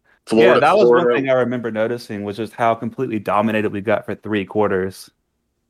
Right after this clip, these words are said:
Speaker 1: And I'm just gonna be honest from here. I think, you know, Ge-, Florida is a very good S E C team, but I think both the S E C, the top half of the S E C and the Big Ten, you know, people are talking about how, you know, the very top of the top looks like they've gotten worse.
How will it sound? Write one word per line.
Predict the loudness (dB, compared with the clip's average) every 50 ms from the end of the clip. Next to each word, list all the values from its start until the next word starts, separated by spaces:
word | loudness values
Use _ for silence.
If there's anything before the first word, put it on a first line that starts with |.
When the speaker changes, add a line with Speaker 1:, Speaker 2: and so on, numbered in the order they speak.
| _ _ _ _ -6
Speaker 1:
And | -4 -4
I'm | -2 -4
just | -6 -10 -10
gonna | -10 -10 -6
be | -4 -2 0
honest | 0 0 -2 -4 -6 -8
from | -10 -10 -8
here. | -6 -4 -2 0
I | 0 0
think, | -2 -2 -6 -6 -4 -6
you | -6 -4
know, | 0 0 0 0 0 -2 -8 _ _ _ _ _ -14 -10
Ge-, | -4 -2 -4 -4 -4
Florida | -8 0 2 4 6 6 6
is | 4 2 2
a | 0
very | -2 0 0 2 4 4 4 2 0
good | 0 0 0 0 0
S | -2 -6 -6 -6
E | -12 -10
C | -10 -10 -10 -10 -10
team, | -10 -12 -14 -14 -14 -8 0
but | 0 0 2 2
I | 0
think | 0 0 -2 -4 -4 0
both | 2 2 2 2 -2 -4
the | -6 -4 -4
S | -4 -6 -6 -8
E | -8 -8
C, | -10 -10
the | -12 -12
top | -8 -2 0 0 0 0 _ -10
half | -4 -2 0 0 0 -2 -4 _ -14
of | -14 -12
the | -10 -8 -8
S | -8 -8 -8 -12
E | -12 -12
C | -12 -12 -12 -12
and | -10 -10
the | -6
Big | -4 -4 -4 -6 -8
Ten, | -6 -4 -4 -4 -4 -6 -10 -20 _ _ _ _ _ _ _ _ _ -6
you | -4 -4
know, | -4 -2
people | -2 -2 -2 0 2 0
are | 0
talking | 2 2 0 0 0 -2
about | -2 -2 0
how, | 0 0
you | 0 0
know, | -2 -4
the | -4 -2
very | 0 2 2 4 2 0
top | -2 0 0 0 0 0 -4
of | -8
the | -10 -10
top | -6 -2 0 0 0 -2 _ -8
looks | -10 -10 -6 -6
like | -6 -6 -6
they've | -8 -8 -4
gotten | -2 -2 -2 -2 -4 -4
worse. | -2 0 0 0 0 -4 -8